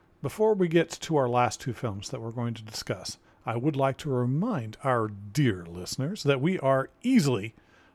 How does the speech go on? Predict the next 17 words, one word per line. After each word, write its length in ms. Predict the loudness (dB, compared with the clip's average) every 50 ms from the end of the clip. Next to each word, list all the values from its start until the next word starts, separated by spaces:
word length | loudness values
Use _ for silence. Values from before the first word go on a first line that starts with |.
| _ _
available 600 | -2 2 4 4 4 4 2 0 -2 -4 -6 -8 _ _ _ _ _ _ _ _ _ _ _
on 420 | -4 -2 -2 0 0 -2 -2 -4 -6
social 340 | -4 -4 -4 -4 -2 -2 -2
media. 360 | -2 -2 -4 -6 -12 -18 -20 -20 _ _ _ _ _
We 140 | -4 -2 0
are 240 | 0 0 0 -2 0 2
at 240 | 2 2 2 0 2
Real 200 | 2 2 2 2
Pudding 240 | 2 2 2 2 2
Guys 340 | 0 0 0 -2 -4 -8 -8 _ _ -20 -16 _ -2
on 180 | 0 0 0 0
Twitter. 400 | 2 2 4 4 4 2 -2 -6 _ _ _ _ _
We 120 | -2 -2 -2
are 100 | -2 -2
at 280 | -4 -6 -6 -6 -8 -2
Pudding 240 | 2 2 4 4 2 2
Guys 360 | 0 -2 -2 -2 -4 -8